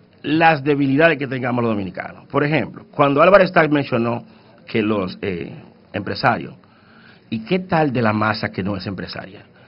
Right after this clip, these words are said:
Lo que somos profesores, estudiantes, ingenieros, que no tenemos escapatoria contra los impuestos. O sea, la, la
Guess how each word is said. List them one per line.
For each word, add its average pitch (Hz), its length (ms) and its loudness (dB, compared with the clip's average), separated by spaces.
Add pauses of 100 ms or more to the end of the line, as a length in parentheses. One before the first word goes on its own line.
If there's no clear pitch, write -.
(240)
Lo 107 140 -4
que 113 120 -4
somos 131 480 -2
profesores, 98 840 -4
estudiantes, 98 840 -6
ingenieros, 101 720 -6 (560)
que 135 180 0
no 127 300 2
tenemos 165 440 2
escapatoria 117 460 -2
contra 107 200 -2
los 90 80 -6
impuestos. - 560 -4 (680)
O - 100 -2
sea, 139 260 0 (460)
la, 139 440 0 (260)
la 135 340 4